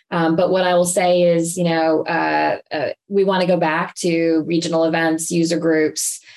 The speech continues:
you know, those small influencer dinners, because they do dramatically advance relationships. And so they're, they're back on our plan for second half.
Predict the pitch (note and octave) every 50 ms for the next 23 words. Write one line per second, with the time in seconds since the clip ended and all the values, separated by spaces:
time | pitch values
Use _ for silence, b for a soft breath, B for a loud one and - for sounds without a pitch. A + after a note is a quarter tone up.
0 | B B B B D#3+ D#3+ D#3 D#3+ D#3+ E3 - - F3 E3 D#3+ D#3 D#3+ - D#3+ D#3+
1 | E3 F3 F3 E3+ E3+ E3+ F#3+ G3 F#3+ G#3 G#3+ A#3 B3 B3 B3 - A3+ A3 G#3+ A3
2 | G#3+ G#3 F3+ F3+ - F#3+ F#3+ F#3+ F#3+ F3 G3 F#3+ F3+ E3+ E3 D#3+ D#3+ E3 E3 E3
3 | - E3+ D#3+ D#3 - - - F3 D#3+ D3+ D#3 D3 D3 D3 D3 D3 - - D#3+ -
4 | - A2+ - - - - - - - F3 - E3+ - - - F3 E3+ E3 F3+ D#3+
5 | D#3 D#3 D#3 D#3 - F3+ F#3 G3+ F#3 F3+ F#3 _ - G3+ G#3+ A#3 G#3 G#3+ G#3 G3
6 | G#3 G#3 G3+ G3 F#3 F3 E3+ E3+ E3+ E3+ F#3 E3 D#3 D#3 D3+ C#3 B2+ - - -
7 | - D3+ D3 D3 - - - - -